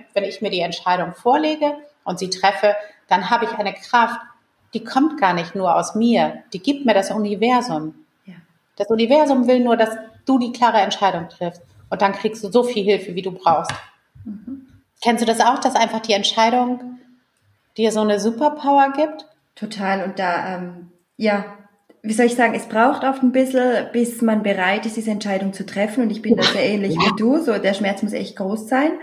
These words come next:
Speaker 2: Ähm, alles andere wäre ja auch sehr oberflächliche Persönlichkeitsentwicklung, oder? Dass man sagt, ah,
Speaker 1: Ja.
Speaker 2: happy, peppy, komm, ich bin so dankbar, dass ich eine Tasse Kaffee vor mir hab, weißt du?
Speaker 1: Ja,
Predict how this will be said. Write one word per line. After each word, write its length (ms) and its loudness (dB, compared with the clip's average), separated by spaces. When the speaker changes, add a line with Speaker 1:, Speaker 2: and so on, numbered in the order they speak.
Speaker 2:
Ähm, 520 0
alles 280 2
andere 260 -2
wäre 140 0
ja 120 -2
auch 60 -10
sehr 220 -6
oberflächliche 540 -8
Persönlichkeitsentwicklung, 1000 -10
oder? 180 -6
Dass 200 -14
man 80 -12
sagt, 180 -14
ah, 100 -2
Speaker 1:
Ja. 160 2
Speaker 2:
happy, 300 -2
peppy, 360 -4
komm, 360 -2
ich 80 -16
bin 120 4
so 100 2
dankbar, 420 0
dass 160 2
ich 80 2
eine 100 0
Tasse 280 0
Kaffee 340 2
vor 160 -4
mir 160 -2
hab, 180 -2
weißt 300 -2
du? 60 0
Speaker 1:
Ja, 340 4